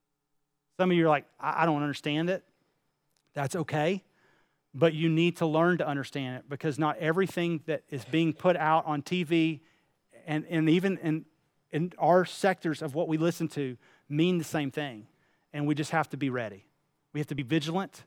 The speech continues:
We have to stay awake. We have to be on our post like watchmen,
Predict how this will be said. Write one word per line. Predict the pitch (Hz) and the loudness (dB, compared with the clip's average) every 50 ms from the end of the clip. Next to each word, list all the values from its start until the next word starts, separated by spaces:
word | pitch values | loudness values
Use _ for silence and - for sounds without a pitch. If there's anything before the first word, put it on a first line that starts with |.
| _ - | _ -4
We | 156 | -4
have | 156 - | -4 -4
to | 156 | -4
stay | - - - 170 147 | -4 -2 0 0 2
awake. | 147 143 135 156 165 165 190 208 - - - - - _ _ _ _ _ _ _ _ _ _ _ _ | 0 0 2 4 4 4 4 2 0 -6 -16 -20 -20 _ _ _ _ _ _ _ _ _ _ _ _
We | 151 165 | 0 0
have | 175 170 | 2 0
to | - 139 | 0 0
be | 165 175 | 2 4
on | 170 160 175 175 | 4 6 6 6
our | 160 143 | 4 2
post | - - - - 165 165 147 131 113 - - - 165 | 0 -4 -2 2 2 2 2 0 -4 -10 -12 -6 -4
like | 151 151 - - | -4 -4 -4 -2
watchmen, | 156 156 156 151 - - - 123 104 - | 0 2 2 2 0 -6 -12 -14 -14 -16